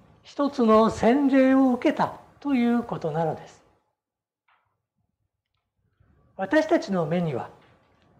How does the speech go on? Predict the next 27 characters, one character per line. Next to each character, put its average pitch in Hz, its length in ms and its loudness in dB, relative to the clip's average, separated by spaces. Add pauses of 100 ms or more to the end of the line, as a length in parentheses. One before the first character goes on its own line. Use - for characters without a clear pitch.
(440)
洗 233 360 2
礼 233 240 8
を 214 80 6
受 - 180 -6
け、 233 120 4
受 220 320 2
け 233 40 8
る 202 400 0 (120)
人 - 300 -4
の 262 280 2
年 226 460 2
齢、 240 340 4 (760)
理 214 280 0
解、 214 320 2 (1040)
信 247 380 2
仰、 247 600 4 (1000)
人 208 260 2
間 233 200 4
的 247 260 2
に 254 160 2
は 214 320 2 (460)
違 202 60 -4
い 185 40 -6 (280)
が 302 200 4
あ 320 80 4
る 285 120 0
と - 340 -6